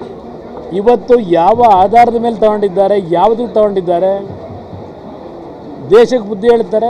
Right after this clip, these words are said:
ನಮಗೆಲ್ಲ ಬುದ್ಧಿ ಹೇಳೋ ಮನುಷ್ಯ. ಇದ್ರ ಅವಶ್ಯಕತೆ ಇದೆ. ದುಡ್ಡು ಕೊಟ್ಟು ಕೊಂಡ್ಕೊಳ್ಳಿಕ್ಕೆ ಆಗ್ತಿರ್ಲಿಲ್ವಾ? ಖಾಸಗಿ ಅವ್ರ ಮುಖಾಂತರ ಖಾಸಗಿ ಜಮೀನು ಇರಲಿಲ್ವಾ? ಅಲ್ಲೇ ಹೋಗಿ ಯಾತಕ್ಕೆ ಅಲ್ಲೇ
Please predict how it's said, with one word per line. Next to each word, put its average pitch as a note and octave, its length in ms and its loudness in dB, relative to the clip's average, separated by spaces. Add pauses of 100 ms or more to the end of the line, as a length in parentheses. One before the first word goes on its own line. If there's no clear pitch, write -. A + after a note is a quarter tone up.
(140)
ನಮಗೆಲ್ಲ A#3 400 2
ಬುದ್ಧಿ G#3+ 200 0
ಹೇಳೋ A3 220 4
ಮನುಷ್ಯ. G3+ 240 -2 (840)
ಇದ್ರ G#3+ 180 4
ಅವಶ್ಯಕತೆ A3+ 460 0
ಇದೆ. G3 120 0
ದುಡ್ಡು G#3 160 0
ಕೊಟ್ಟು B3 200 0
ಕೊಂಡ್ಕೊಳ್ಳಿಕ್ಕೆ A#3 440 -2
ಆಗ್ತಿರ್ಲಿಲ್ವಾ? F#3 560 -2 (840)
ಖಾಸಗಿ G3 300 4
ಅವ್ರ A3+ 160 2
ಮುಖಾಂತರ G3+ 320 0 (320)
ಖಾಸಗಿ A3 420 2 (540)
ಜಮೀನು B3 300 2
ಇರಲಿಲ್ವಾ? F3 380 -2 (680)
ಅಲ್ಲೇ A#3 260 2
ಹೋಗಿ A#3+ 220 4
ಯಾತಕ್ಕೆ A3+ 340 2
ಅಲ್ಲೇ A#3 220 0